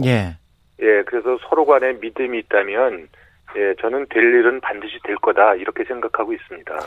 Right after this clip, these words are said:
Speaker 1: 협상이 지금까지 잘 안 된 이유는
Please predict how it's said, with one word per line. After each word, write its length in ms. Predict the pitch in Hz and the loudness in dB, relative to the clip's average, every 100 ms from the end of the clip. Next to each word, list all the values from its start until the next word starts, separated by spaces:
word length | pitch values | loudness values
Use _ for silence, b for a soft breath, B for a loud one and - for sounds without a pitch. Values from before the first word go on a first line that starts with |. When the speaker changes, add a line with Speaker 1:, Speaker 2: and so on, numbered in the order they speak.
| 73 B B - | -14 B B -6
Speaker 1:
협상이 440 | 220 - 254 233 | -6 0 2 4
지금까지 500 | - 160 208 240 202 | 2 0 2 2 0
잘 280 | - 165 175 | 0 2 2
안 340 | - 135 160 | 2 2 4
된 500 | 175 202 196 175 156 127 | 6 6 4 4 0 -2
이유는 960 | 131 160 185 170 156 214 254 151 - | 0 4 6 4 4 2 0 -4 -10